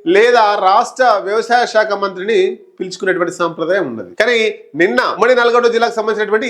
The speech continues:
ఇద్దరు మంత్రులు ఉన్నారు. ఒకటి మునుగోడు ఎమ్మెల్యే రాజగోపాల్ రెడ్డి సొంత అన్నటువంటి కోమటిరెడ్డి వెంకరెడ్డి ఒక మంత్రిగా, అట్లాగే ఉత్తమ్ కుమార్ రెడ్డి హుజూర్నగర్ నుంచి గెలి-, గెలిచినటువంటి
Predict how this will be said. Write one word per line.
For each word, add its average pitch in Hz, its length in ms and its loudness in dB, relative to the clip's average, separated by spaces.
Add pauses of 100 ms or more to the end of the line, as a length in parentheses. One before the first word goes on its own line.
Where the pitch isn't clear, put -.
ఇద్దరు 233 180 2
మంత్రులు 233 360 0
ఉన్నారు. 226 160 2
ఒకటి 220 560 2
మునుగోడు 226 300 4
ఎమ్మెల్యే 233 300 4
రాజగోపాల్ 214 480 2
రెడ్డి 208 220 -4
సొంత 190 280 -6
అన్నటువంటి 202 680 0
కోమటిరెడ్డి 196 340 2
వెంకరెడ్డి 202 600 0 (140)
ఒక 151 120 -2
మంత్రిగా, 190 440 2 (120)
అట్లాగే 208 520 0 (360)
ఉత్తమ్ 254 280 -2
కుమార్ 247 240 0
రెడ్డి 233 500 0 (140)
హుజూర్నగర్ 220 420 0
నుంచి 214 140 -2
గెలి-, 208 300 0
గెలిచినటువంటి 202 580 2